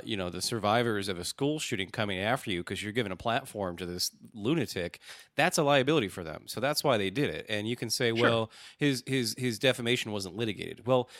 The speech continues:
Speaker 1: you can't possibly litigate every single thing said on social media. You just can't, right? So that's why they have lawyers that come up with a set of, of rules and, and, you know,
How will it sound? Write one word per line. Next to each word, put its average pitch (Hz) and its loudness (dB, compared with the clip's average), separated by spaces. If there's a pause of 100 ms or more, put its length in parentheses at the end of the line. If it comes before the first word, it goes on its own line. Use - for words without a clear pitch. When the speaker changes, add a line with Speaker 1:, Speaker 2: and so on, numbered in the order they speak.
(120)
Speaker 1:
you 147 -4
can't - -2
possibly 165 2
litigate 110 0 (320)
every 123 4
single 113 2
thing 110 0
said - 2 (100)
on 92 -2
social 117 2
media. 92 -8
You 117 -4
just 110 -8
can't, 120 0 (460)
right? 95 0
So 123 4
that's 123 4
why 139 8
they 120 6
have 127 4
lawyers 110 2
that 107 -4
come 110 -4
up 107 -2
with 107 -4
a 95 -4
set 107 0
of, 92 -6 (180)
of 92 -4
rules 107 0
and, 95 -6
and, 87 -6 (460)
you 113 -6
know, 85 -4